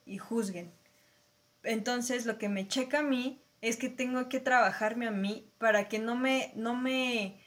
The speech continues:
moleste cuando una persona critique o juzgue. Y yo pueda aceptar a las demás personas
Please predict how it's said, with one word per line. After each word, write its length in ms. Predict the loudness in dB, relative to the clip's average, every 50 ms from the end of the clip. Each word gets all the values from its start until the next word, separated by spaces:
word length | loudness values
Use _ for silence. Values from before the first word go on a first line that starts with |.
| _ _ -2
moleste 840 | 0 2 2 2 2 2 2 2 0 0 2 2 2 2 2 -4 -12 _ _ _
cuando 340 | _ 0 2 2 2 2 0
una 240 | 0 0 0 -2 -2
persona 420 | -4 -6 -6 -4 -4 -4 -4 -6
critique 760 | -6 -10 -12 -12 -10 -10 -12 -10 -6 -2 -2 -2 -2 -4 -8 _ -10
o 80 | -10
juzgue. 640 | -10 -4 -2 -2 -2 -2 -2 -4 -4 -6 -8 -12 -20 _ _ _ _ _ _ _ _ _ _ _ _ _
Y 180 | -4 -2 -2 0
yo 240 | 2 0 0 2
pueda 300 | 4 4 6 6 6 6 6 6 4
aceptar 680 | 4 4 2 0 -2 -2 -6 -4 _ 6 6 8 8
a 80 | 8 6
las 200 | 6 4 2 2
demás 300 | 0 -2 -2 -2 -2 -4
personas 720 | -6 -8 -8 -6 -4 -4 -4 -2 -2 -2 -4 -6 -8 -12